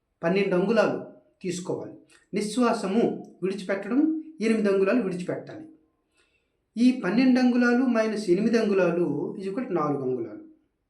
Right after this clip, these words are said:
నాలుగు ఇంటూ పన్నెండు అంటే నాలుగు అంగుళాల నిడివిని మనము స్టోర్ చేసుకుంటున్నాం.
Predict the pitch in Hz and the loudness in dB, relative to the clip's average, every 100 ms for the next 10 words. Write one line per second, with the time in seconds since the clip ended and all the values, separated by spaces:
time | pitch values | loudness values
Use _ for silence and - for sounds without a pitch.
0 | _ _ _ _ _ 160 180 214 214 247 | _ _ _ _ _ 2 6 6 4 2
1 | 262 233 226 - 320 370 - - - - | 2 4 2 6 6 6 2 -4 -16 -20
2 | _ _ _ _ _ _ _ _ _ _ | _ _ _ _ _ _ _ _ _ _
3 | _ _ _ _ _ _ _ 233 240 185 | _ _ _ _ _ _ _ 4 4 4
4 | - - - _ _ _ _ _ _ _ | 0 -6 -14 _ _ _ _ _ _ _
5 | _ _ _ _ _ _ _ _ _ _ | _ _ _ _ _ _ _ _ _ _
6 | _ _ 185 285 339 339 - - _ _ | _ _ -6 0 2 0 -8 -20 _ _
7 | _ _ _ _ - 156 170 196 208 208 | _ _ _ _ -4 0 2 2 2 0
8 | 208 233 240 226 202 208 226 269 233 202 | 0 0 0 0 -2 -2 2 4 4 2
9 | 240 - 214 254 262 233 185 - 143 131 | 0 -4 0 2 4 0 -2 -4 -6 -6
10 | 113 | -10